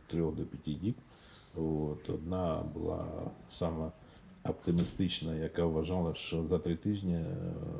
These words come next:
Путін захопить всю нашу країну, включно з містом Лева, і через три тижні ми мали б, скажімо так, все керівництво мало б вже бути в екзилі для того, щоб партизанська війна, яку готували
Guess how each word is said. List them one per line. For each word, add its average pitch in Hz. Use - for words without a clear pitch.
Путін 87
захопить 78
всю 78
нашу 78
країну, 104
включно 87
з 71
містом 78
Лева, 131
і 82
через 85
три 85
тижні 95
ми 78
мали 85
б, -
скажімо 82
так, -
все 85
керівництво 80
мало 80
б 78
вже 80
бути 76
в 80
екзилі 98
для -
того, 78
щоб -
партизанська 82
війна, 95
яку 87
готували 80